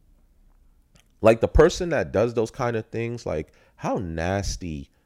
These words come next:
are you? Like, I would never wanna have, enjoy a meal at your home. Like, if I knew you were a person that was doing that and I caught you in that moment, don't invite, I'm,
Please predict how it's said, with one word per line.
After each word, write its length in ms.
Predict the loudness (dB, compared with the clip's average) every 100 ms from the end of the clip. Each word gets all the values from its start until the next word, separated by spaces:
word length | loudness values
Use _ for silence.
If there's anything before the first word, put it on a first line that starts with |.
| _ _ _ _ -2
are 220 | 0 2
you? 280 | 0 -8 -14 _ _ _ _ _ _ _ _ _ _ _ _ _ _
Like, 220 | -2 2
I 40 | 2
would 200 | 2 0
never 280 | -2 0 -2
wanna 500 | -2 -2 -2 -4 -8 _ _ _ _ _ _ _ _
have, 260 | 0 0 0
enjoy 460 | -4 -4 -2 0 0
a 40 |
meal 260 | -2 -4 -4
at 180 | -6 -6
your 120 | -8
home. 300 | -6 -8 -10 -20 _ _ _ _ _ _ 0
Like, 160 | 2
if 120 | 4
I 140 | 4 2
knew 300 | 0 0 0
you 200 | -2 0
were 180 | 2 2
a 60 |
person 320 | 2 -2 0
that 120 | 0 0
was 160 | -2
doing 220 | -2 0
that 100 | -2
and 100 | -2
I 60 | -4
caught 420 | -2 2 2 2
you 80 | -4
in 80 | -2
that 160 | -2
moment, 320 | 0 -2 -2 -2
don't 160 | -2
invite, 200 | -2 -6 -6
I'm, 220 | -6 -6